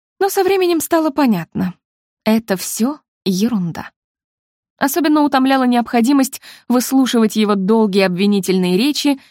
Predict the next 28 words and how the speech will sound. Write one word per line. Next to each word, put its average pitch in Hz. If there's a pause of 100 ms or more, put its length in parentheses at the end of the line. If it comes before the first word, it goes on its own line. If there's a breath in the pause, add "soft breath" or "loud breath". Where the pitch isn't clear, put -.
(180 loud breath)
никак 294
не 277
связанные 180
с -
тем, 233
что -
я 190
пишу. - (840)
Я 285
перестала 285
показывать 185
ему 175
свои 175
тексты, 262 (380 loud breath)
начала 381
игнорировать 190
его 180
письма, 285 (400 soft breath)
и 285
мы 339
постепенно 208
перестали 180
общаться. - (840)
Последний 220
наш 208
разговор 208
был 202
телефонным. 226